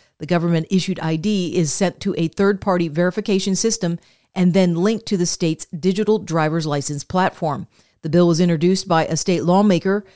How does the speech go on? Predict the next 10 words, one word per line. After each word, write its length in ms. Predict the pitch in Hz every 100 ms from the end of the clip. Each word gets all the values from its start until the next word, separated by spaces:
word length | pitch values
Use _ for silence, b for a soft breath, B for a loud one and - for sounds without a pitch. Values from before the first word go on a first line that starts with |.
| b
who 140 | - 226
is 120 | 202
also 340 | 214 233 254
a 100 | 175
licensed 540 | 180 175 190 208 180 -
professional 480 | 196 170 175 160 143
counselor 600 | - 202 208 202 190 190 b b _
and 180 | 180 175
certified 600 | - 240 233 - 165 160
sex 340 | - 202 -